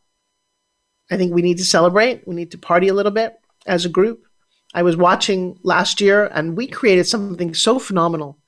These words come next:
I'm looking at the music videos of all you silly guys. You have, <laughs> I don't think you remember all the things that you did. We all did it so fast. We're out there doing music videos, and we're laughing, and we're doing backgrounds, and it was incredible. Um,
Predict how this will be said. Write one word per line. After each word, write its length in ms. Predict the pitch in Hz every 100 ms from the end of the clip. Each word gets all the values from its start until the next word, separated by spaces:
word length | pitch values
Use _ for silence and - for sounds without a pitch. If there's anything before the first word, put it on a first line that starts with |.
| _ - _ -
I'm 140 | 208
looking 240 | 214 214 208
at 100 | 196
the 60 |
music 300 | 190 185 175
videos 420 | 170 185 180 170
of 80 | 165
all 160 | 160 165
you 100 | 160
silly 300 | - 175 165
guys. 400 | 165 156 170 -
You 80 | 311
have, 220 | 208 - 571
<laughs> 60 |
I 460 | 659 - - - 349
don't 140 | 403
think 160 | 277 262
you 60 |
remember 320 | 254 226 311 247
all 160 | 208
the 40 | -
things 200 | 220 226
that 160 | 202
you 80 | 190
did. 200 | 190 226
We 80 | 240
all 160 | 262
did 140 | 196 226
it 100 | 233
so 140 | 226
fast. 480 | 196 262 247 170 - - - -
We're 120 | 269
out 160 | 339
there 100 | 240
doing 240 | 220 277 233
music 280 | 262 294 -
videos, 460 | 269 311 285 262
and 120 | 294
we're 80 | 247
laughing, 420 | 190 214 349 254
and 100 | 240
we're 60 | 220
doing 400 | 214 311 226 196
backgrounds, 540 | 240 233 - 269 269 220
and 160 | 190 - - -
it 80 | -
was 180 | 269 214
incredible. 880 | 220 180 - 302 285 - 175 139 - _ _ _ _ _
Um, 340 | 190 196 190